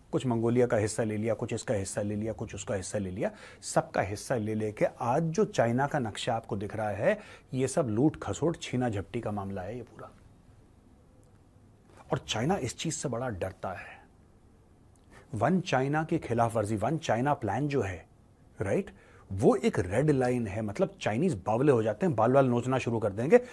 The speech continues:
अगर आपने वन चाइना प्लान के खिलाफ बोला। वन चाइना के यानी कि चाइना एक देश है। ये जो बाकी जगह हैं, ताइवान जो अपने आप को इंडिपेंडेंट कंट्री बताते हैं,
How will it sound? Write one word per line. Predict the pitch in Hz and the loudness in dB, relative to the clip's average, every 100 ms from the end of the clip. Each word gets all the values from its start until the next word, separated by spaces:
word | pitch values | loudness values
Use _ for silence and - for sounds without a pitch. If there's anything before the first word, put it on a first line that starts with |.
| - | -6
अगर | - 139 135 | 4 6 6
आपने | 131 180 | 4 2
वन | 113 120 | 2 2
चाइना | 131 117 117 139 | 2 0 0 -2
प्लान | 113 107 117 | -2 -4 -4
के | 107 | -6
खिलाफ | - 104 98 | -6 -6 -6
बोला। | 104 110 | -4 -2
वन | 101 135 | 0 0
चाइना | 123 113 135 | 0 -4 -4
के | 123 | -6
यानी | 104 117 | -6 -4
कि | 233 240 - - - | -4 -4 -8 -20 -10
चाइना | - 110 117 147 - 143 | -6 -4 -4 -6 -8 -4
एक | 131 131 | -2 -2
देश | 101 104 101 - | -4 -4 -4 -6
है। | - 101 87 - - - - - - - | -8 -10 -10 -18 -20 -20 -20 -20 -10 -2
ये | 117 | 2
जो | 139 | 2
बाकी | 92 101 104 - 160 | 2 -2 -4 -2 0
जगह | 127 131 | 0 0
हैं, | 139 120 139 | 0 -2 -4
ताइवान | - 113 120 127 120 | 0 2 4 2 2
जो | 104 123 | 0 0
अपने | 104 127 | 0 -2
आप | 120 - | -2 0
को | 147 | 0
इंडिपेंडेंट | 120 117 110 113 139 127 | 2 0 0 -2 0 -2
कंट्री | 107 123 127 | -2 -2 -2
बताते | 104 104 - 127 | -2 -2 0 0
हैं, | 123 233 | 2 0